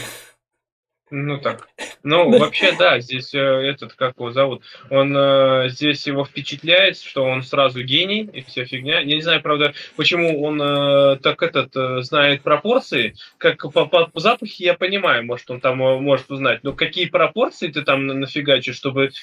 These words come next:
Speaker 1: сделать такие духи, ну, это прям уже сказка-сказка, ну, не знаю. Вот,
Speaker 2: Мгм.
Speaker 1: э, но в любом случае он под-, набивается ему в подмастерье, и теперь он, э, будет работать на
Speaker 2: Ну,
Speaker 1: него.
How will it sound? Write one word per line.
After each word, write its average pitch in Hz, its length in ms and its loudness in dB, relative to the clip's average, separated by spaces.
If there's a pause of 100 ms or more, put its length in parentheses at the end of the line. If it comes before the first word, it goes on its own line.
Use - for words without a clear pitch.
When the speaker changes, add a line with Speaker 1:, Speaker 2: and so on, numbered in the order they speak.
(100)
Speaker 1:
сделать 151 240 0
такие 143 240 -2
духи, 143 260 -4
ну, 165 280 0
это 160 220 0
прям 147 280 2
уже 139 400 2
сказка-сказка, 139 800 0
ну, 110 160 -6
не 123 140 -8
знаю. 117 300 -2 (360)
Вот, 151 320 4
Speaker 2:
Мгм. 139 80 0
Speaker 1:
э, 139 220 6
но 156 100 -2
в 170 40 -6
любом 175 200 0
случае 170 300 0
он 143 180 -2
под-, 160 140 -4
набивается 156 480 2
ему 151 100 -4
в 147 60 -14
подмастерье, 151 680 0
и 170 520 -4
теперь 165 340 0
он, 151 180 -2
э, 135 140 2
будет 139 380 -8
работать 135 500 0
на 147 100 4
Speaker 2:
Ну, 226 280 8
Speaker 1:
него. 165 240 2